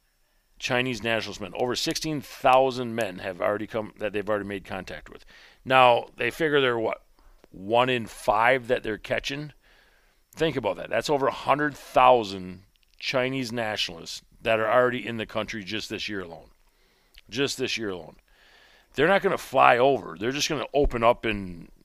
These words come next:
do their thing here in the States. They're gonna be at football games. They're gonna be in crowded arenas. They're gonna be in schools and malls,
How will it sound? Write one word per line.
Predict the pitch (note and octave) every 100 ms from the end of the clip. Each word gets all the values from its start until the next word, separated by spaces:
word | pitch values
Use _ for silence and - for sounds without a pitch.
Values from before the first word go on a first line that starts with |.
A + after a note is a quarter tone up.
| - - E2+
do | B2+
their | B2 G#2+
thing | - A#2 A2
here | G#2 A#2
in | G2+
the |
States. | E2 - A2+ - - - - _
They're | - A2
gonna | A#2+
be | A#2+ B2+
at | B2
football | - B2 - F#2+ F2
games. | E2+ D#2
They're | F#2
gonna | A2 A2+
be | A#2+ A#2
in | G#2+ F2+ _ - _ -
crowded | - A#2 A#2+ A2+
arenas. | A2+ A#2 A2 F2+
They're | E2+ G2
gonna | G#2
be | G#2+ A#2 A2+
in | G#2+ G2+ F#2+ _ _ -
schools | - B2+ B2 G2+ F2 E2
and | F#2+ F2+ F2+
malls, | - G2 G#2+ A2 F#2 C#2+